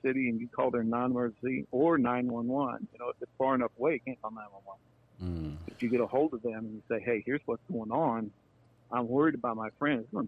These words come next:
Speaker 1: take me three hours to get there. Can you go do a welfare check for me, please?"
Speaker 2: Mm.
Speaker 1: And, uh, then they'll go out and knock on the door and see if they're okay. If they're in crisis, then they can help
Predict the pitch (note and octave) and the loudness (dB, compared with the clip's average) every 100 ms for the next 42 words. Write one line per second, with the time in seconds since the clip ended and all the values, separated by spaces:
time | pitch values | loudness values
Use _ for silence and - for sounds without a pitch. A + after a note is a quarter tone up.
0 | B2+ E3+ - - B2 G#2+ G2+ G2+ - G2+ | 0 0 -2 -4 -2 -2 -2 -6 -8 -12
1 | G2 - G#2 C#3 _ _ _ _ _ _ | -8 -4 -4 -4 _ _ _ _ _ _
2 | _ _ _ A#2+ B2 B2+ B2+ A#2+ A2 C3 | _ _ _ 2 4 4 4 4 4 4
3 | D#3 - G#2 - G2 - A#2 G#2 F#2+ - | 2 0 -4 -4 -6 -6 -10 -10 -12 -8
4 | G2+ D#2+ - _ _ _ _ - E2+ E2+ | -8 -10 -20 _ _ _ _ -12 -2 0
5 | D#2+ D2 D#2 - - G#2+ G2+ F#2+ - - | 0 -2 -6 -14 -10 -6 -6 -8 -12 -20
6 | _ _ _ _ _ - G#2 G#2 G#2 G#2+ | _ _ _ _ _ -6 -4 -2 -2 -4
7 | G2+ G2+ B2+ G2+ G2 - G#2 G2 F#2+ F#3+ | -4 -2 -2 -2 -4 -6 -6 -8 -8 -6
8 | D#3+ - G2+ - G2 G2 - - E2+ - | -8 -8 -10 -8 -8 -8 -6 -6 -6 -4
9 | - C3+ C3 - C#3+ A3 - A#2+ - A#2+ | 2 4 4 4 4 4 0 -4 -2 -2
10 | A2+ A2+ A2+ _ _ _ _ - G3 - | -2 -6 -10 _ _ _ _ 0 2 0